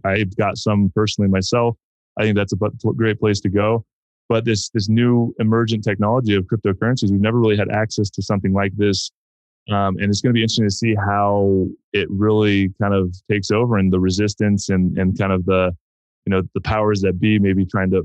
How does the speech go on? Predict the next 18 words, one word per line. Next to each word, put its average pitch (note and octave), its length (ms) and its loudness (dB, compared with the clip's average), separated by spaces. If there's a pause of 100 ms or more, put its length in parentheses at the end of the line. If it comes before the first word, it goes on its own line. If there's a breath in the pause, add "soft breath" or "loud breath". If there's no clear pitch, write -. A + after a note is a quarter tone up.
(120)
fight G2+ 160 0
against G2+ 360 -2
it. G2+ 40 2
I - 20 -2
think A2 140 0
it's G2+ 140 -4
so G2 140 -2
small G#2 420 0
right F2+ 180 0
now F#2 160 0
that F#2+ 120 0
it's F#2 180 -2
really G#2 220 2
not F#2+ 240 0 (180)
kind F#2+ 120 0
of F#2 60 0
showing G2+ 240 0
up. G2+ 140 0